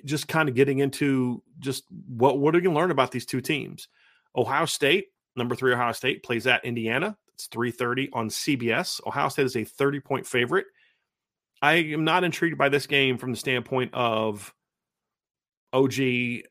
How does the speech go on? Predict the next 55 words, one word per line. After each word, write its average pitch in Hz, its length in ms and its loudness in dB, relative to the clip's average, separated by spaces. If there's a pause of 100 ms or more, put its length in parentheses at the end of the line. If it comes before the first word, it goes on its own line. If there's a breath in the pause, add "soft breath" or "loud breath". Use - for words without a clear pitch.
(140)
Ohio 131 240 0
State 123 220 0
might 123 140 0
get 123 120 2
upset 117 260 -2
by 117 120 0
Indiana." 113 420 -2
They're 160 100 -4
gonna 156 160 0
destroy 117 560 0
Indiana, 101 380 -4
in 95 40 -10
my 92 160 -8
opinion. 92 440 -12 (640)
I 131 100 4
do 165 120 4
wanna 226 180 2
see - 120 0
how 156 160 2
Ohio 147 180 0
State 160 220 -4
plays. - 480 -10 (320)
I, 147 180 -2
I 151 40 0
do. 156 360 0
I 127 80 2
wanna 143 200 4
see 151 120 -2
how 135 160 2
Kyle 131 240 0
McCord 139 400 2
looks 135 220 0
in 135 80 -2
the 120 120 0
opener. 147 440 -2
I 123 40 0
wanna 131 180 2
see 139 120 -4
how 127 220 0
they're 143 100 4
gonna 135 120 2
use 135 240 -2
the 131 100 -4
two 131 160 -10
quarterbacks 123 420 0
together. 123 580 -4 (420 soft breath)
Is 131 140 2
it 135 60 2
just 123 280 -2
Kyle 135 180 2
McCord 123 340 -2
starts 120 460 -4
and 127 80 -4
he 123 60 -4
plays 120 720 -4